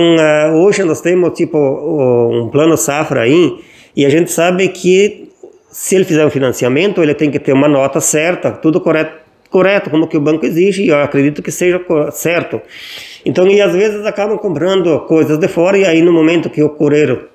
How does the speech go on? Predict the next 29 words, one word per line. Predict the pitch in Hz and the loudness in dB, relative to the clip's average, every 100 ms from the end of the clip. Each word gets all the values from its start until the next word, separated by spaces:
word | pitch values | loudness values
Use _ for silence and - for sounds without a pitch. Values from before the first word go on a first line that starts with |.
| - | -6
um | 135 | -4
sinistro, | 143 139 175 226 - 110 - _ | 0 2 2 2 -2 -6 -8 _
aí | - 156 | -4 -2
eles | 156 | -2
procuram | - 185 - 165 185 190 190 180 | -2 -6 0 2 4 4 2 0
o | |
sindicato | 160 160 156 156 151 160 180 | -2 0 0 0 -2 -2 -2
pra, | 175 180 202 185 | -2 0 0 0
"Ah, | |
não, | 190 170 | 2 2
eu | 160 | 4
preciso | 156 156 185 | 2 2 -2
de | - | 0
uma | 196 156 | 2 2
nota | 147 170 185 | 2 0 -2
porque | 165 156 | -4 0
eu | 170 | 0
não, | 175 165 | 2 2
não, | 160 156 | 2 2
não | 151 139 | 0 0
tirei, | 151 156 | 2 4
não | 160 156 | 4 2
peguei | 165 147 170 | 2 0 2
nota | 160 165 | 2 0
porque | 165 175 | -2 -2
eu | |
consegui | 165 160 156 165 | -2 -2 -2 0
mais | 165 | 0
barato." | 180 165 135 - | 0 0 -2 -4